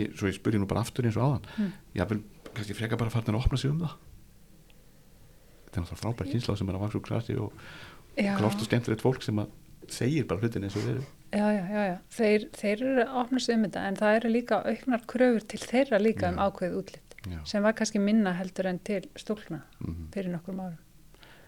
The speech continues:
Speaker 1: En hvað
Speaker 2: sem
Speaker 1: með
Speaker 2: þeir eru að finna fyrir.
Speaker 1: En hvað með hegðun? Eh, er einhverjar svona miklar kröfur um, um ákveðna hegðun,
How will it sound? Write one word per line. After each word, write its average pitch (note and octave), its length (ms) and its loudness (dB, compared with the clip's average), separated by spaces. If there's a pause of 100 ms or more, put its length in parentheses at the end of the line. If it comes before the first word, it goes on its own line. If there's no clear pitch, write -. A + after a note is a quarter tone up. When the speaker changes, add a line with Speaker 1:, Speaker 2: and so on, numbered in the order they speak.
(160)
Speaker 1:
En - 80 -6
hvað - 100 -12
Speaker 2:
sem F#3+ 80 6
Speaker 1:
með D#3 120 2
Speaker 2:
þeir G3+ 140 2
eru F#3 100 4
að F3 60 2
finna F3 200 2
fyrir. E3+ 280 -6 (200)
Speaker 1:
En A2+ 80 -4
hvað E3+ 140 0
með D3 100 -6
hegðun? E3+ 380 -4 (140)
Eh, - 220 -4
er G2+ 60 -2
einhverjar G#2+ 380 0
svona A2 360 -2 (460)
miklar - 220 -2
kröfur A2+ 280 2
um, A2 140 0
um - 680 -8
ákveðna G2 400 -6
hegðun, G#2+ 500 -4